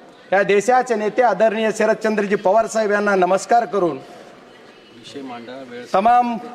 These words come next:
Speaker 1: मराठा समाजाच्यासाठी लढत असणारे महाराष्ट्रामधील एकमेव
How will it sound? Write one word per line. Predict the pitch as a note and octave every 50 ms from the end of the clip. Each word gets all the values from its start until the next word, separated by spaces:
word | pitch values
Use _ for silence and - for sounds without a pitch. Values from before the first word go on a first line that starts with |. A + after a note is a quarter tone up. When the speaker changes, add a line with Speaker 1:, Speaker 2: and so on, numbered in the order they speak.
| - - - - - - - - - - - - - - - - - -
Speaker 1:
मराठा | D#3 F#3+ A3 A3+ A#3 A#3 - A#3+ A#3
समाजाच्यासाठी | A3+ G#3 A3 A3+ A#3 A#3 A#3 A3 A3+ A#3 A#3 A#3 - B3 B3 B3 A#3+ G#3+ G#3 - A#3+ A#3 G#3+
लढत | A3+ A3+ B3 B3 B3 A#3+
असणारे | A3+ A3 A3 A#3 B3 B3 A#3+ A3+ G#3+ G3+ - - - - - - - - - -
महाराष्ट्रामधील | F3+ G3 G3+ A3 A3+ A#3 A3+ A3+ - A#3 A#3+ A3+ A#3 A3 A#3+ A#3
एकमेव | A#3+ A#3+ B3 B3 B3 B3+ A#3 B3 B3